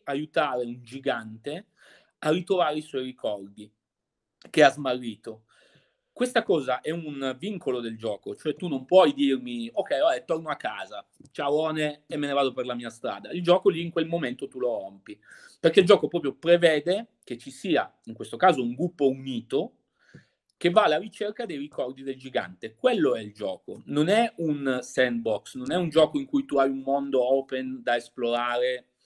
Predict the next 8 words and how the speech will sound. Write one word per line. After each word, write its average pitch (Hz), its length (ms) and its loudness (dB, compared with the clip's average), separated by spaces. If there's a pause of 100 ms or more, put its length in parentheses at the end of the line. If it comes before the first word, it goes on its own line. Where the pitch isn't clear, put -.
(400)
e 131 280 0
farci 127 400 -4
quello 123 220 -4
che 117 100 -10
vuoi. 101 440 -6 (480)
E 123 320 0
se 120 200 -6
tu 185 200 -4